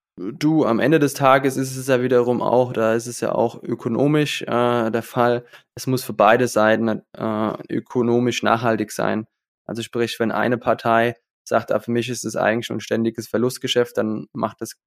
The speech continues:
keinen Sinn. Aber ich glaube, wir sind so flexibel und auch der Händler oder die Händlerin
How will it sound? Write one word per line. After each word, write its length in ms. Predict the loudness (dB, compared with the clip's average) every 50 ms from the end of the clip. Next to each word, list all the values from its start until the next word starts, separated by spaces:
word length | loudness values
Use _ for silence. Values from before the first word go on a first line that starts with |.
| _ _
keinen 360 | -6 -2 0 0 0 0 -2 -2
Sinn. 220 | -2 -2 -2 0
Aber 200 | -2 -2 -4 -4
ich 120 | -6 -4
glaube, 400 | 0 2 4 4 4 4 2 0 -2 -12 _ _ _ _ _ _ -6
wir 120 | -4 -4
sind 160 | -2 -2 0
so 140 | 0 0 0
flexibel 840 | 0 2 0 0 0 -2 -4 -2 0 0 2 4 4 2 2 0 -4 -8
und 440 | -6 -6 -4 -4 -4 -6 -8 -6 -6
auch 160 | -6 -6 -4
der 140 | -4 -4 -2
Händler 400 | 0 0 0 0 2 2 2 2
oder 140 | 2 0
die 100 | -2 -2
Händlerin 560 | -4 -4 -2 -2 -2 -2 -2 -2 -4 -4 -6